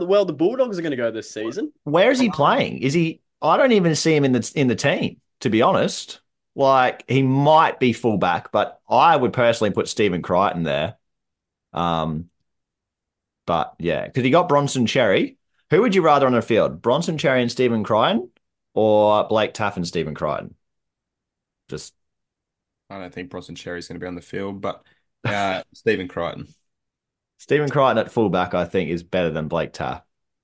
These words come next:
Speaker 3: Yeah.
Speaker 2: And Blake Taaffe was kicking goals at the Rabbits when he, when he played, usually. Um, he's not gonna be kicking goals here, I don't reckon. So, yeah, I,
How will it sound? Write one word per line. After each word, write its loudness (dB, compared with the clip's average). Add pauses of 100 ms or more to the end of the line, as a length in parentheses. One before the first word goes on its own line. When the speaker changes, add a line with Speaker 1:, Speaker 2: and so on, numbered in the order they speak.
(120)
Speaker 3:
Yeah. -12 (420)
Speaker 2:
And 2
Blake 2
Taaffe 0
was 0
kicking -2
goals 4
at 2
the -4
Rabbits -2 (720)
when -4
he, -2 (100)
when -2
he -2
played, 0 (340)
usually. -2 (120)
Um, -2
he's -6
not 2
gonna -2
be 2
kicking -2
goals 2
here, -4
I -8
don't -4
reckon. -4
So, -2 (520)
yeah, -6
I, -10